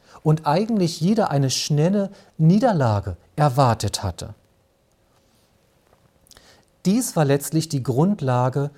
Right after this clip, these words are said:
für Millers Bekehrung. Denn für ihn war unerklärbar dieser Ausgang des Krieges. Wie konnte es sein, dass die Amerikaner siegreich waren? Und vor allem, noch viel mehr,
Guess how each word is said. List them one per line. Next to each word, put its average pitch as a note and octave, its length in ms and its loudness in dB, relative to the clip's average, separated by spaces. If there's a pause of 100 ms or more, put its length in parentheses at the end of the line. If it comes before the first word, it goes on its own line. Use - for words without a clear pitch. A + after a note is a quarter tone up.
(140)
für C#3+ 300 0
Millers D3+ 600 0 (160)
Bekehrung. A2+ 720 -2 (600)
Denn D#3 140 6
für E3 160 -2
ihn G#3 240 2
war F3+ 300 0
unerklärbar E3+ 1300 0 (240)
dieser C3+ 360 -2
Ausgang C#3 500 0
des - 180 -6
Krieges. G2+ 580 -6 (360)
Wie F3+ 180 2
konnte A3 340 0
es C#3 120 -4
sein, D3 200 2
dass C#3+ 160 -4
die C3+ 180 -4
Amerikaner B2+ 680 -2
siegreich C3+ 680 -6
waren? F#2+ 240 -6 (440)
Und D#3 160 4
vor - 280 -6
allem, F3 360 0 (500)
noch D3 160 2
viel D3 240 -2
mehr, D#3 320 0